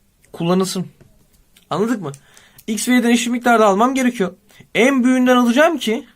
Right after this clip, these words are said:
en büyüğünden alacağım ki gitsin, geriye kalan Y kalsın. Çünkü on altı gram alsam eksi sekiz olur, saçma olur değil mi?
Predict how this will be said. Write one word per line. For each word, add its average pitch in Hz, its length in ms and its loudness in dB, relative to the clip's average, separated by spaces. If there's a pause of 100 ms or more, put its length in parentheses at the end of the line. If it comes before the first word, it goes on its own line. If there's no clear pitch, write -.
(140)
en 190 240 -2
büyüğünden 202 260 2
alacağım 240 380 0
ki 247 280 -4 (380)
gitsin, 226 500 -6 (360)
geriye 226 280 2
kalan 220 220 2
Y 214 240 4
kalsın. 147 400 -2 (360)
Çünkü 208 220 -2
on 220 160 4
altı 247 240 4
gram 233 220 0
alsam 247 340 2
eksi 202 200 -4
sekiz 233 260 -4
olur, 240 180 -4
saçma 220 320 -2
olur 160 200 -4
değil 262 160 -4
mi? 143 160 -6